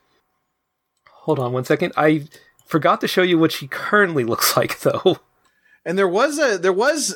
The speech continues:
Speaker 2: an, an All Select Comics Blonde Phantom number one from nineteen ninety-two, where they
Speaker 1: Wow.
Speaker 2: did a story with her there too, but it's not
Speaker 1: Hmm.
Speaker 2: on, uh,
Speaker 1: Unlimited,
Speaker 2: it's not
Speaker 1: it's
Speaker 2: on
Speaker 1: not on
Speaker 2: Marvel
Speaker 1: there?
Speaker 2: Unlimited.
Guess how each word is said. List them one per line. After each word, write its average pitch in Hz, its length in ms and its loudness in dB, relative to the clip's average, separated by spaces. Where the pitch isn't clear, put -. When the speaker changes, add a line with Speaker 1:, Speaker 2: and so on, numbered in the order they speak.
Speaker 2:
an, 175 200 0
an 170 180 0
All 170 240 2
Select 196 440 0
Comics 190 420 0
Blonde 160 400 0
Phantom 185 440 0
number 165 280 0
one 185 280 2
from 151 180 -4
nineteen 156 340 0
ninety-two, 160 720 0
where 147 160 -2
they 139 140 4
Speaker 1:
Wow. 131 360 -2
Speaker 2:
did 143 200 0
a 143 80 0
story 156 360 2
with 143 160 0
her 147 180 4
there 147 260 4
too, 156 260 2
but 127 100 2
it's 127 180 -2
not 131 180 2
Speaker 1:
Hmm. 127 80 2
Speaker 2:
on, 123 240 2
uh, 110 380 -2
Speaker 1:
Unlimited, 127 480 -2
Speaker 2:
it's 139 80 2
not 139 100 2
Speaker 1:
it's 139 60 0
Speaker 2:
on 131 120 4
Speaker 1:
not 127 60 2
on 131 60 4
Speaker 2:
Marvel 127 200 0
Speaker 1:
there? 123 80 0
Speaker 2:
Unlimited. 120 560 -2